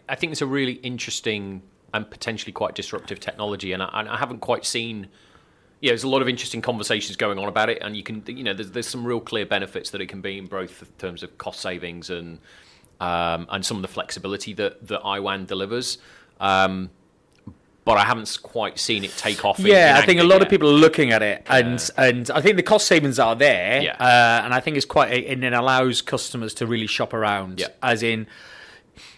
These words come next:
Speaker 2: two things. I mean, do they wanna take that on themselves? As in, do I wanna run
Speaker 1: Mm.
Speaker 2: my own wide area network?
Speaker 1: Yeah.
Speaker 2: Uh, because the technology's there, it's simpler to manage and simpler to run.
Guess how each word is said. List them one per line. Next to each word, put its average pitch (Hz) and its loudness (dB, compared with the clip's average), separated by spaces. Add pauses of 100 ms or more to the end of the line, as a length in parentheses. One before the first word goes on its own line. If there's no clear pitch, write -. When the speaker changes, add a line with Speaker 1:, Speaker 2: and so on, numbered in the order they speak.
(600)
Speaker 2:
two 175 4
things. 120 -2
I - -2
mean, 120 -4
do 156 2
they 135 6
wanna 127 0
take 127 -4
that 120 0
on 117 -6
themselves? 110 -6
As 113 -2
in, 110 -8
do 110 -4
I 113 2
wanna 113 -4
run 131 -2
Speaker 1:
Mm. 131 -6
Speaker 2:
my 101 0
own 101 -6
wide 101 -2
area 95 -2
network? 95 -6 (340)
Speaker 1:
Yeah. 110 0
Speaker 2:
Uh, 104 -2
because 107 -6
the 120 -8
technology's 110 -8
there, 113 -2
it's 117 -8
simpler 123 -4
to - -10
manage 107 -6
and 104 -10
simpler 113 -6
to 110 -8
run. 139 -2